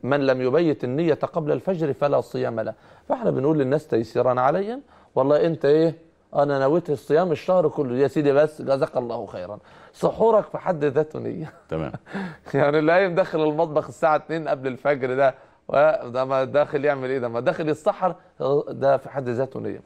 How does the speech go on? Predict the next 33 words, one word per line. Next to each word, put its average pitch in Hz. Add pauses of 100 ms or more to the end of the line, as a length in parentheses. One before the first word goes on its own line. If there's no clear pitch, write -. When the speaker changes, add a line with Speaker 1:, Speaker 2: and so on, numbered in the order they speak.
Speaker 2:
تمام. - (160)
Speaker 1:
اطلب 139
من 117
ربنا 117
سبحانه 127
وتعالى 151 (200)
العون 113
من 110
ربنا 131 (160)
في 123
نيتك. 113
"يا 107
رب، 135
أنا 113
نويت 113 (380)
صيام 123
هذا 117
الشهر 117
الفضيل 113
الكريم 131 (320)
ابتغاء 117
وجهك 165 (380)
إيمانا 120
واحتسابا 117
لوجهك 107
الكريم، 170 (360)
اللهم 127
أعني 180
على 175
الصيام، 165
على 127
صيام 151
رمضان، 165